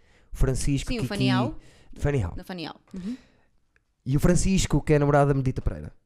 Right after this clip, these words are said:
Speaker 2: Sim.
Speaker 1: Era padrinho de um casamento do Henrique Feller.
Speaker 2: Ok.
Speaker 1: Sabes quem é?
Speaker 2: Sim,
Speaker 1: O gajo
Speaker 2: sim.
Speaker 1: mais bonito do mundo, que é o que eu costumo dizer.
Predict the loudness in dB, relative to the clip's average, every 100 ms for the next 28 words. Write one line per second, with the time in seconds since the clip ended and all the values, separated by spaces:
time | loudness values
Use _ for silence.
0 | _ -8 -6 -8 -10 -8 -2 0 2 0
1 | 0 0 0 0 -4 -8 _ _ -18 0
2 | 2 4 2 2 2 2 0 0 0 0
3 | 0 0 0 2 2 2 0 -4 -6 -14
4 | _ _ _ _ _ -14 -10 -10 -10 -10
5 | -4 -4 -2 0 0 0 -2 -2 -2 -4
6 | -4 -4 -2 -4 -4 -6 -6 -4 -4 -4
7 | -4 -4 -6